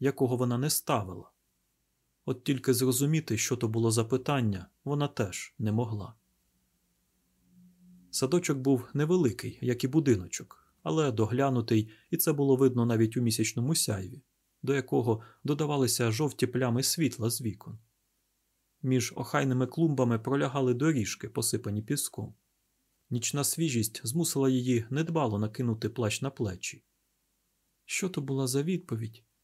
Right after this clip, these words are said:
і що за питання? Пісок рипнув у неї за спиною, і вона розвернулася, гадаючи, що то Лан. Лише за кілька кроків від неї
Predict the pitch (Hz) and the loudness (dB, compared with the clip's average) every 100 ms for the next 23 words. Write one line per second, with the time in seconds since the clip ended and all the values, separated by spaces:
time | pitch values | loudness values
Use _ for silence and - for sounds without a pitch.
0 | _ 160 151 139 113 - - 143 139 - | _ -6 -4 -6 -8 -6 -4 -2 -4 -4
1 | 180 139 98 101 92 - _ _ _ _ | -4 -4 -4 -6 -12 -18 _ _ _ _
2 | _ _ _ _ _ _ _ _ 135 - | _ _ _ _ _ _ _ _ -4 0
3 | 135 165 - 127 170 175 117 107 113 107 | 0 -2 -6 0 2 2 0 0 2 2
4 | 107 143 - 104 92 92 - _ _ _ | 0 -2 -2 -4 -4 -8 -14 _ _ _
5 | _ _ - 123 113 110 113 139 147 135 | _ _ -4 0 2 0 0 0 2 0
6 | 127 147 165 151 110 - 107 135 139 127 | 0 0 0 0 0 0 -2 0 0 0
7 | 113 117 - 123 139 151 101 82 _ _ | 0 -4 -4 0 0 0 -2 -8 _ _
8 | _ _ _ _ _ 131 131 - 151 120 | _ _ _ _ _ 2 2 2 0 2
9 | 127 139 143 160 - 170 127 113 113 120 | 0 0 -2 -2 0 0 2 0 2 0
10 | 143 135 101 90 | 0 0 0 -6